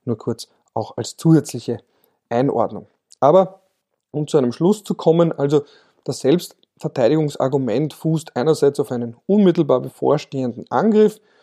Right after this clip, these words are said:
und andererseits auch auf der sogenannten Accumulation of Events Doctrine, also der Theorie, dass eine Reihe von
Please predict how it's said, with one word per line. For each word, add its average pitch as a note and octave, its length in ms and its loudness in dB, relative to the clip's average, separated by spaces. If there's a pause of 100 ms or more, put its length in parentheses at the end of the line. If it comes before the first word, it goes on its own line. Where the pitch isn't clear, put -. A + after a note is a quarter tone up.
(160)
und C#3+ 180 -4
andererseits C3 640 0
auch B2 180 0
auf C#3 140 -4
der B2+ 100 -12
sogenannten B2 540 -6
Accumulation A2+ 640 -8
of G2 100 -14
Events - 560 -4 (280)
Doctrine, D#3+ 500 2
also B2+ 240 -4 (240)
der B2+ 100 -8
Theorie, C3+ 400 -4
dass C#3+ 180 -2
eine A#2+ 280 -6
Reihe C#3+ 380 2
von F3 580 -2